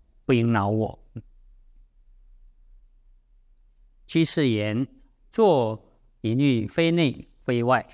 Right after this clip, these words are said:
那也没有，呃，东西南北四维，四维就是东南、东北哈，这些上下来，那就是十方了哈。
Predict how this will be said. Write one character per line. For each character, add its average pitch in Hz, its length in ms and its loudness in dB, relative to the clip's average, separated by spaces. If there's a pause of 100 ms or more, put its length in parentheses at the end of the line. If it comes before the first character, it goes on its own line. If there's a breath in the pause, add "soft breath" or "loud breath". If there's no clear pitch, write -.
(1080)
那 113 140 0
也 110 120 0
没 117 140 2
有， 113 300 0 (500)
呃， 113 180 0
东 127 220 2
西 123 140 -2
南 113 240 0
北 101 260 -2
四 - 320 -2
维， 104 400 -2 (480)
四 - 220 -2
维 107 100 2
就 113 140 0
是 110 60 0
东 117 200 -2
南、 104 380 -4 (300)
东 110 180 -2
北 98 200 -4
哈， 101 220 -6 (200)
这 110 120 -6
些 - 240 -10 (460)
上 127 260 2
下 117 260 2
来， 104 380 -2 (1200)
那 123 100 -2
就 123 80 0
是 120 100 2
十 110 280 -2
方 120 260 0
了 110 140 -2
哈。 110 260 -2